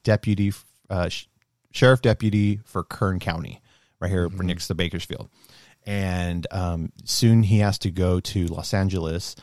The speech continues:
Speaker 1: and get basically some evidence to bring up to, uh, to his, um, his jurisdiction so they can do some type of prosecution, whatever. So he goes down there, and l-,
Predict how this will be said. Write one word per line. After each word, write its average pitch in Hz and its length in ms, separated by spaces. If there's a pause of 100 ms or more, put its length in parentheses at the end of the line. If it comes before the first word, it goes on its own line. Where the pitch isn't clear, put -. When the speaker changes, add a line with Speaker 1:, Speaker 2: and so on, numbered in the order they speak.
(280)
Speaker 1:
and 87 380 (260)
get 120 220
basically 107 400
some - 240
evidence 104 540
to 95 100
bring 90 340
up 90 140
to, 87 320
uh, 80 220 (220)
to 92 120
his, 87 420
um, 80 320 (400)
his 107 220
jurisdiction 110 520
so 95 120
they 85 120
can 82 320
do 101 120
some 95 180
type 92 160
of - 80
prosecution, - 640
whatever. 202 360 (520)
So 117 220
he 107 120
goes 135 220
down 117 240
there, 107 140
and 95 160
l-, 110 80